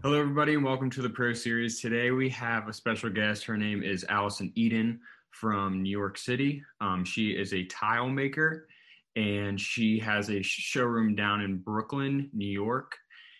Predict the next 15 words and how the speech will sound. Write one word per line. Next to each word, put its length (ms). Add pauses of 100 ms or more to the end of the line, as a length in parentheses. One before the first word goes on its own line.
(220)
And 340
we 300 (100)
are 720 (340)
honored 460
to 300 (120)
be 160
able 220
to 100
Zoom 460
from 340
her 160
showroom. 680 (340)
I 160
actually 280
had 500